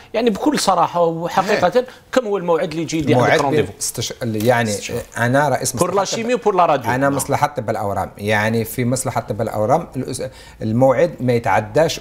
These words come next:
Speaker 2: أسبوع، أسبوعين.
Speaker 1: لا شيميوثيرابي.
Speaker 2: لا شيميوثيرابي، يعني، وم-، وهذا الكلام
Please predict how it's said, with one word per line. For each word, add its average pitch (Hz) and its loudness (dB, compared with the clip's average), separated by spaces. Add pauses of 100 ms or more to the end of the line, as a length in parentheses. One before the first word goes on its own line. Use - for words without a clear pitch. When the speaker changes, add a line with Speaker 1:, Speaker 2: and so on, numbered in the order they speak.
Speaker 2:
أسبوع، 127 0
أسبوعين. 110 2
Speaker 1:
لا 147 6
شيميوثيرابي. 165 2
Speaker 2:
لا - 0
شيميوثيرابي، 120 -2
يعني، 95 -2
وم-، 117 -4
وهذا 117 2
الكلام 110 -4